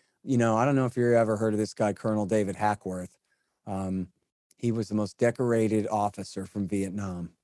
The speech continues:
and he founded Soldiers for the Truth. And, um, he died of bladder cancer from Agent Blue,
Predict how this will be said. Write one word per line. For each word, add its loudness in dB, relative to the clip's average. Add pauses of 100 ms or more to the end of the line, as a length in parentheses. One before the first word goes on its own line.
(560)
and -4
he -4
founded 0 (160)
Soldiers -4
for -6
the -6
Truth. -8 (840)
And, -4
um, -6 (1040)
he -4
died 0
of -4
bladder 4
cancer -6
from -6
Agent -4
Blue, 0